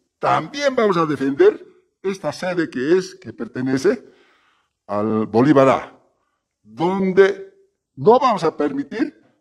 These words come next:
que funcione una fejuve Chuto acá. Nosotros vamos a estar constantemente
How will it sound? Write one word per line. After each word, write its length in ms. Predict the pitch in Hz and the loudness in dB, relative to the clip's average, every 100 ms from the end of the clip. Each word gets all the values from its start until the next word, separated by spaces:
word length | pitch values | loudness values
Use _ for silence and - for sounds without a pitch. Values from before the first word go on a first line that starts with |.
| _ | _
que 160 | 262 262 | -10 -6
funcione 680 | 311 311 302 214 247 240 254 294 | -2 -2 0 0 2 0 -6 -2
una 200 | 247 190 | 0 0
fejuve 460 | 156 147 208 190 | -4 -4 0 0
Chuto 300 | - 165 - | 0 -2 -2
acá. 360 | 135 123 95 - _ _ _ _ _ _ _ _ _ | -2 -4 -8 -10 _ _ _ _ _ _ _ _ _
Nosotros 800 | 117 127 160 156 185 240 233 202 | -6 0 2 0 0 0 2 0
vamos 200 | 180 196 | 0 2
a 20 | 180 | 2
estar 220 | 190 202 | 0 -2
constantemente 1040 | 165 139 190 226 165 175 214 - 277 269 | -2 2 2 4 2 2 0 0 -2 -4